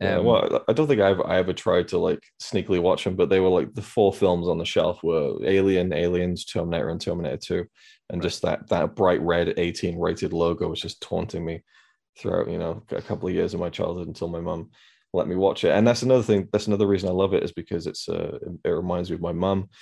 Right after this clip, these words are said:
Speaker 1: It's just
Speaker 2: Right.
Speaker 1: that connection we have 'cause it's a film that she liked. And then, you know, we both love it. We'll watch it together maybe every few years or something. Uh, maybe not recently, but, you know, in general. And also the character of Ripley reminds me of my mum. Like, she looks a little bit similar.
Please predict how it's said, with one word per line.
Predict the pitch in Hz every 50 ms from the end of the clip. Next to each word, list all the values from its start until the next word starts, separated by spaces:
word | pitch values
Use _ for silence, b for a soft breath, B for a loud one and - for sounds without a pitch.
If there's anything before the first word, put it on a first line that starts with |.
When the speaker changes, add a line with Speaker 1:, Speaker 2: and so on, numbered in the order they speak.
| b b b b
Speaker 1:
It's | - - -
just | - 107 92 -
Speaker 2:
Right. | - -
Speaker 1:
that | -
connection | - - 92 87 80 - - - 95
we | 92
have | 110 107 87 87 87 - - -
'cause | - 101
it's | 82 71 - -
a |
film | - - 92 90
that | 85 -
she | - - 127 117
liked. | 98 90 90 76 - - - - -
And | - 85 90
then, | 87 82 82 85 107 101 101 _ _ _
you | - 90 90
know, | 85 85
we | 90 90 85
both | 80 87 92 92 90 -
love | 95 85 85 85
it. | 82 80 - b b b b b b b b b b -
We'll | 104 92
watch | 90 90 - -
it | - -
together | - 90 95 92 87 87 85
maybe | 85 87 87 82 - 87
every | 82 82 82
few | 80 - - 85
years | 82 85 85 82 - 82
or | 82
something. | - - - - 85 80 80 95 - _ _ - -
Uh, | 85 82 85 87
maybe | 90 92 90 90
not | 85 - -
recently, | - 104 - - 87 71 80 80
but, | 76 78 82 85 -
you | 85
know, | 82 78 - - b b b b b b
in | - 87 85
general. | 80 107 95 92 90 85 82 82 90 113 - _ -
And | - 107
also | 113 113 110 110 120 110
the | 107 107
character | - 131 117 110 104 110 113
of | 98 98
Ripley | 120 120 - - 90 82 78 -
reminds | 90 90 92 92 90 90 90 87
me | 92 90
of | 90
my | 90 90
mum. | 90 101 95 85 85
Like, | 82 85 90 87 82 -
she | - - - 98 90
looks | 92 101 - - -
a | 98
little | 95 104 104 107
bit | 104 107 104
similar. | - - 107 104 104 101 101 101 101 101